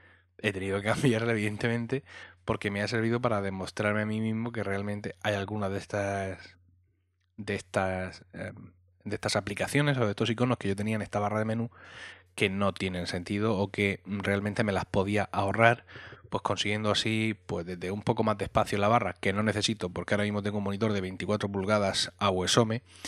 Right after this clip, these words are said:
a, pues seguramente un poco más de ram, de memoria ram, que no me viene mal porque,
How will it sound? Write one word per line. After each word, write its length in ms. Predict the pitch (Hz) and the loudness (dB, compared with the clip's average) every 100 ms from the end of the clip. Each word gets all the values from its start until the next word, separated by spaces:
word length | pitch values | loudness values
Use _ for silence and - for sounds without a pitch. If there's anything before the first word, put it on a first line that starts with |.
| - - - - _ _ - | -12 -14 -16 -20 _ _ 0
a, 320 | 101 87 78 | 2 0 -2
pues 340 | 92 - - - | -2 -2 -4 -2
seguramente 440 | - 117 120 113 | 0 2 2 2
un 100 | 117 | 0
poco 180 | - 98 | 2 4
más 100 | 104 | 4
de 80 | 101 | 4
ram, 380 | 101 104 104 104 | 2 2 -2 0
de 100 | 107 | 0
memoria 280 | 107 110 113 | 2 4 6
ram, 240 | 123 131 - | 6 4 -2
que 160 | - | -4
no 160 | 98 107 | 0 2
me 160 | 113 110 | 4 4
viene 280 | 113 113 | 4 2
mal 280 | 113 120 120 | 4 4 2
porque, 960 | - 110 101 - - - 95 92 90 90 | 2 0 0 -4 -8 -2 0 0 -2 -6